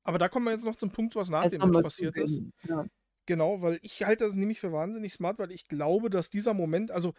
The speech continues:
Speaker 1: viele haben ja spekuliert, dass, dass du das jetzt nutzen wirst, um 'nen, äh, Rematch aufzubauen.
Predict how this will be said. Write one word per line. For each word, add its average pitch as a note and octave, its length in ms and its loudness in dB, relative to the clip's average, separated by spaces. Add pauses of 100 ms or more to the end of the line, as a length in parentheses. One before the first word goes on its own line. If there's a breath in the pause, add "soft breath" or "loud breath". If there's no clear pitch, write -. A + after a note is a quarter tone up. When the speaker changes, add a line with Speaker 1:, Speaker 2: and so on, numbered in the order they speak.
Speaker 1:
viele A3+ 280 6
haben G3+ 120 6
ja G3 80 0
spekuliert, G3 560 0
dass, - 220 -8
dass F3+ 200 -2
du F#3+ 80 -10
das F#3+ 180 0
jetzt F#3+ 180 -4
nutzen G3+ 300 -2
wirst, G3 200 -4
um F#3 180 -2
'nen, E3+ 240 -2
äh, E3 180 -4
Rematch D#3+ 460 -2
aufzubauen. C3 560 -12